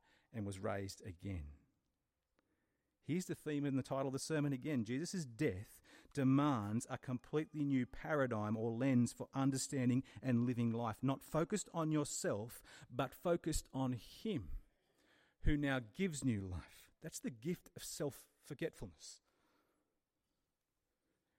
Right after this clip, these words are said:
But how is this so? Why does Jesus' death make it necessary for you to reorient your perspective so drastically? Be-, let's be honest.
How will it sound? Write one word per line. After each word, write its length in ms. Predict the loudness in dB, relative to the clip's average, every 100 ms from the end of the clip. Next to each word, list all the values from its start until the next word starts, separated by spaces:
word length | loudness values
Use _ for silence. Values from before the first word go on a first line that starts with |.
| _ _ _ _ _ -2
But 120 | 2
how 200 | 4 4
is 80 | 6
this 140 | 4
so? 400 | 2 2 2 2 -2 -16 -18 0
Why 240 | 4 6
does 140 | 6
Jesus' 320 | 4 4 4 0
death 480 | 6 6 6 4
make 180 | 2 2
it 100 | 4
necessary 600 | 6 4 4 2 4 4
for 220 | 2 0 0
you 180 | 2
to 60 | 2
reorient 580 | 4 6 6 6 4 2
your 180 | 0 0
perspective 720 | -4 -6 0 2 2 -2 -4
so 220 | 2 2
drastically? 560 | 4 4 4 0 -6 -6
Be-, 200 | -8 -8
let's 200 | -8 -8
be 160 | -4
honest. 500 | -4 -2 -6 -12 -16